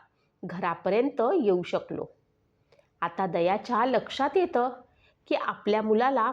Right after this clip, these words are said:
मदत करणारा तो रोजचाच कुबडा माणूस आहे. तिच्या काळजात जर्र होतं, "आज जर मी रागाच्या भरात केलेली विषारी भाकरी खिडकीत ठेवली असती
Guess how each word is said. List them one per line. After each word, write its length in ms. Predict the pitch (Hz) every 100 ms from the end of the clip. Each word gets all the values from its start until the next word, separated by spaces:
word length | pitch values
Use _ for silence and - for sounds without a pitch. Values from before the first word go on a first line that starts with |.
| 240
मदत 340 | 190 175 247 247
करणारा 440 | 226 175 170 156 - - _ _ _ _ -
तो 280 | 339 294 311
रोजचाच 720 | 240 220 - - 214 - _ _ _ _ -
कुबडा 320 | 233 185 240
माणूस 400 | 247 180 202 -
आहे. 240 | 190 156 - _ _ _ _ _ _ _
तिच्या 240 | 196 185 190
काळजात 640 | 190 170 160 160 208 202 - -
जर्र 280 | 226 - 269
होतं, 380 | 233 - - - - _ _ - - _ -
"आज 380 | 190 214 185 180
जर 220 | 185 330 - _ -
मी 180 | 220 311
रागाच्या 500 | 339 170 156 196 311
भरात 320 | 302 285 175 - - _ _ _
केलेली 680 | 226 208 240 269 220 277 320
विषारी 460 | 185 190 - 240 285
भाकरी 440 | 208 202 - 175 165 _ _ _ _
खिडकीत 560 | - 247 254 466 480 494
ठेवली 300 | 247 196 175
असती 440 | 165 - 165 -